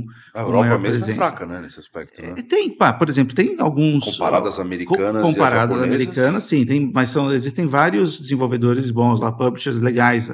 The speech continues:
Speaker 2: Por exemplo, o publisher da europeia, desenvolvedora, que eu gosto muito é a C D Projekt, que lançou o, o Cyberpunk, lançou outros, outros títulos super legais que existem no mercado. Ela foi um outsider aí desse, desse canal de,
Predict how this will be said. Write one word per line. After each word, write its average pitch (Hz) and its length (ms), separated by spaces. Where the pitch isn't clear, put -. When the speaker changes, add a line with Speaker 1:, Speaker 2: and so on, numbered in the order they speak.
Speaker 2:
Por 143 120
exemplo, 131 360
o 135 120
publisher 131 540
da 120 560
europeia, 123 720
desenvolvedora, 117 600
que - 140
eu 135 140
gosto 135 360
muito 143 360
é 170 100
a - 20
C 170 120
D 190 120
Projekt, 120 480
que 110 800
lançou 117 720
o, 120 460
o - 20
Cyberpunk, 127 840
lançou 117 320
outros, 123 420
outros 117 380
títulos 123 460
super 139 280
legais 117 600
que - 220
existem 117 400
no 117 80
mercado. 120 480
Ela 127 280
foi 127 260
um 143 140
outsider 131 720
aí 110 220
desse, 123 400
desse 127 280
canal 117 560
de, 113 600